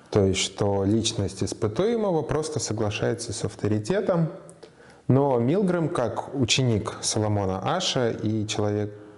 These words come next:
который с ним работал в Принстонском университете, сказал, что между конформностью и подчинением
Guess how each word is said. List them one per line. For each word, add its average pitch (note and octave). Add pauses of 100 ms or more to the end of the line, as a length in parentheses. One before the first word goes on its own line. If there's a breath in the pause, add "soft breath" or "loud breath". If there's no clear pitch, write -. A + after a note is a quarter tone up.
(140)
который A2
с A2
ним G#2+
работал G#2+ (340 loud breath)
в -
Принстонском G2
университете, A2 (960)
сказал, C3
что B2+ (300 loud breath)
между A2+
конформностью C#3+
и A#2+
подчинением G2+